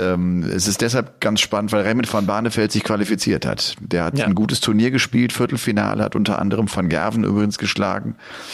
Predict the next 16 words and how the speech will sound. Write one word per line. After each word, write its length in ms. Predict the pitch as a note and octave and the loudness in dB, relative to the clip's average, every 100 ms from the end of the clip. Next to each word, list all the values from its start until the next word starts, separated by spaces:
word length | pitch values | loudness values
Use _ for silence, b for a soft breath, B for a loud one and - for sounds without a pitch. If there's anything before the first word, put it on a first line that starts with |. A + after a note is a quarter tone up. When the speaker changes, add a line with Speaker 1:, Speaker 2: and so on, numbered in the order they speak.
| B B - | B B -2
Speaker 1:
Und 160 | F2+ | 0
er 100 | E2+ | 2
ist 200 | G2 - | 0 0
dabei. 380 | F2 - D#2+ B2 | -2 -2 -2 0
Ich 100 | A#2+ | 0
meine, 200 | B2+ D#3+ | 0 0
jetzt 200 | A#2+ - | 0 0
sind 180 | B2+ G2 | 0 0
Gary 320 | C3 C3 B2+ | 0 2 2
Anderson 440 | C#3+ C#3+ G#2+ F#2 | 2 2 2 2
dabei, 480 | C2+ A#1 A1+ E2 G#2 | 0 -2 -2 0 0
Raymond 380 | G#2+ C#3 C#3 A#2+ | 2 2 0 0
van 160 | C3+ A2+ | 0 0
Barneveld 540 | B2+ C3+ B2 F#2+ C#2 | 0 0 0 0 0
ist 160 | C2+ D2 | 0 -2
dabei. 340 | - D#2+ | 0 0